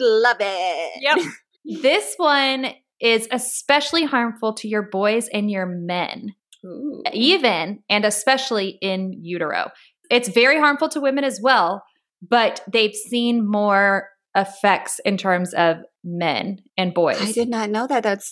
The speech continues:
Speaker 1: so
Speaker 2: Mm-hmm.
Speaker 1: interesting.
Speaker 2: So if you think, "Okay, I'm cool, I'm pregnant, I'll just use glass when my kids are born." If you're pregnant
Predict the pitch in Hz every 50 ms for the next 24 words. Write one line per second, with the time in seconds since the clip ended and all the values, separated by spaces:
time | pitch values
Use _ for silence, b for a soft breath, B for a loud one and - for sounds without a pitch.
0 | - - 240 214 202 190 196 220 175 190 190 196 220 214 - 196 175 147 - -
1 | 339 262 247 262 254 254 254 294 311 311 - 311 262 233 247 247 - - _ _
2 | _ 254 269 262 269 233 220 214 214 - - - - _ _ _ _ _ 226 233
3 | 247 254 240 - - 254 240 226 220 220 220 220 214 - - _ _ _ _ _
4 | - 196 196 196 - - - - 226 214 202 208 202 208 202 196 196 196 - -
5 | _ _ _ _ _ 202 208 220 214 196 233 214 220 214 220 214 - - 208 190
6 | 175 180 190 - - 196 190 185 170 170 - - 185 175 175 165 160 170 160 -
7 | - 202 - _ _ _ _ _ _ - 185 185 214 233 269 269 - 302 330 311
8 | 302 262 220 202 190 -